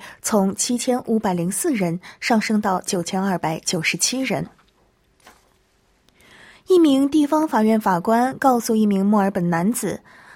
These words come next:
他在成为维州第一个因行纳粹礼而被定罪的人之后，将面临监禁的判决。法官布雷特·索内特早些时候曾表示，在决定只有监禁才是唯一合适的判决之后，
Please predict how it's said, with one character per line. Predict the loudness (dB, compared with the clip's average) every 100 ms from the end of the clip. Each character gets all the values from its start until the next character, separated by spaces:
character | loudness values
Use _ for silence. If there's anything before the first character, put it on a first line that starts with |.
| _
他 | -2
在 | 2 2
成 | 2
为 | 2 2
维 | 0
州 | 0 -2
第 | -2 -4
一 | -4
个 | -2 -2
因 | 0 0 0
行 | 0 0
纳 | 0 -2
粹 | -2 0
礼 | 0 -2
而 | -2 -2
被 | -2
定 | -2 -2
罪 | 0 -2
的 | -2
人 | -2
之 | -4 -4
后， | -2 -2 -4 -8 -20 _
将 | 2 4
面 | 4 2
临 | -2 -6
监 | -2 0
禁 | 0 0
的 | -2
判 | -2 -2
决。 | -2 -6 -8 -14 _ _ _ _ _ _ -20 -20 -6
法 | 2 2
官 | 4 2 2
布 | 2
雷 | 2 2
特· | -2 -4 -4
索 | -2 -2
内 | 0 -2
特 | -4 -2 -2 -2
早 | 0 0
些 | 2 0
时 | 0
候 | 0 0
曾 | 0 -2 0
表 | 0 0
示， | 0 -2 -6 -20 -20 -20 -4
在 | 2 2
决 | 2 0
定 | 2 -2
只 | -2 0
有 | 0
监 | 0 -2
禁 | 0 -2 -2
才 | -4 -2
是 | 0 0
唯 | 0 2
一 | 0
合 | -2 -4 -2
适 | -2
的 | -4
判 | -4 -4
决 | -4
之 | -4 -4
后， | 0 0